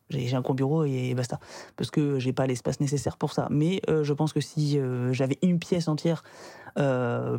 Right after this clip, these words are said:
pour faire mon bureau, euh, oui, clairement, je ferais ce coin-là parce que ça évite de tout ranger à chaque fois et de tout ressortir, en fait. Et ça, c'est vachement pratique. Et puis, ça permet, voilà, de séparer mentalement déjà les f-, différentes tâches aussi et de rester organisé. Ensuite, euh, on va parler de la réduction du bruit.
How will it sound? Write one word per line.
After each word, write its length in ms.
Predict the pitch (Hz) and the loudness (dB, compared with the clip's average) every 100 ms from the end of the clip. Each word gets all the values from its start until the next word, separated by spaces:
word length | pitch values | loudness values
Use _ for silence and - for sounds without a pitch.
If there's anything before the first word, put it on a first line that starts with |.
| 120 | -2
pour 220 | 190 170 | -2 0
faire 180 | - 143 | 0 0
mon 100 | 135 | 2
bureau, 360 | 131 147 196 - | 2 2 2 0
euh, 180 | 135 131 | 0 2
oui, 300 | 143 156 - - | 2 0 -4 -8
clairement, 320 | - 147 160 | 0 2 2
je 120 | - | 0
ferais 180 | 143 165 | -2 -2
ce 100 | 160 | 0
coin-là 260 | 147 151 185 | 0 0 0
parce 120 | 196 | 0
que 80 | 165 | -2
ça 140 | 156 | 0
évite 200 | 160 175 | 0 0
de 100 | 160 | 0
tout 220 | 151 - 220 | 0 0 2
ranger 340 | 214 175 196 | 2 2 2
à 40 | |
chaque 160 | 175 165 | 0 0
fois 120 | 202 | 0
et 20 | |
de 80 | 160 | 0
tout 120 | 143 | 0
ressortir, 400 | - - 165 156 | -4 -6 -6 -4
en 40 | 143 | -4
fait. 180 | 165 - - - - - | -6 -6 -18 -18 -16 -4
Et 40 | 160 | 0
ça, 100 | 175 | 2
c'est 100 | 170 | 2
vachement 200 | 165 160 | 2 0
pratique. 300 | 151 - - _ _ _ _ _ _ _ - - - - | 0 -4 -10 _ _ _ _ _ _ _ -20 -20 -20 -4
Et 100 | 135 | -2
puis, 140 | 127 160 | 0 0
ça 120 | 131 | 2
permet, 300 | 131 131 160 | 0 2 2
voilà, 240 | 147 156 | 2 2
de 120 | 147 | 0
séparer 360 | 131 156 147 156 | 0 0 2 2
mentalement 500 | 170 175 170 165 185 | 2 2 2 2 2
déjà 260 | 165 156 175 | 2 2 0
les 100 | 151 | 0
f-, 140 | - | 0
différentes 400 | 147 156 147 143 | 0 0 0 0
tâches 200 | 170 170 | 0 0
aussi 180 | 160 175 | 0 0
et 20 | |
de 60 | 156 | 0
rester 200 | 139 151 | 0 -2
organisé. 400 | 151 147 143 - - - - - _ _ _ _ _ _ _ _ _ _ | 0 0 0 -6 -18 -20 -20 -20 _ _ _ _ _ _ _ _ _ _
Ensuite, 400 | 185 180 208 - - - | 0 2 0 -2 -4 0
euh, 60 | 170 | 2
on 160 | 165 | 4
va 120 | 160 | 2
parler 200 | 160 180 | 2 2
de 60 | 175 | 2
la 80 | 156 | 2
réduction 400 | 175 165 170 196 | 2 0 0 2
du 120 | 151 | 4
bruit. 260 | 143 151 | 2 0